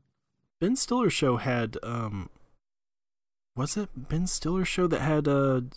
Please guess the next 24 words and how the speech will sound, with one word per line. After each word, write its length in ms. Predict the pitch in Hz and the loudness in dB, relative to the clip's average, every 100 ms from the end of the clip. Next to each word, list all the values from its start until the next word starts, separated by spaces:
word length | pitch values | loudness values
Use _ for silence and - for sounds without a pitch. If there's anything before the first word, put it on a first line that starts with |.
| - | -4
Stephen 440 | - - 156 160 | -2 2 2 2
Colbert, 800 | - 160 139 127 123 139 139 131 - - - | 4 4 6 4 4 4 4 0 -8 -16 -2
and 160 | 135 | 0
it 100 | 135 | 2
was, 180 | 135 131 | 2 2
like, 220 | 127 123 - | 2 0 -6
the 720 | 175 131 131 120 113 110 98 - - _ _ _ _ - | -10 -4 0 0 0 -2 -8 -16 -20 _ _ _ _ -4
skinheads 840 | - - 139 139 135 147 135 135 | -2 2 4 4 4 2 0 -2
from 340 | - 135 117 117 | 0 0 2 2
Maine, 460 | 113 117 123 139 - - _ _ - | 2 2 2 0 -2 -12 _ _ -6
and 200 | 120 110 - | -4 -4 -6
it 100 | 131 | -2
was 180 | 127 117 | 0 0
just, 200 | 135 127 | 0 2
like, 140 | 131 113 - - - _ _ | 0 -2 -10 -20 -20 _ _
sitting 420 | - - 147 143 139 | -2 2 4 4 6
there 160 | 139 | 6
whittling 600 | 127 110 120 143 139 135 131 | 6 4 2 4 6 6 4
on 100 | 123 | 2
his 120 | 110 | 0
front 300 | - 131 104 | -2 -2 0
porch 280 | 151 139 - | 0 0 0
while 140 | 131 | -2
going, 400 | 123 120 117 110 | 2 2 0 -2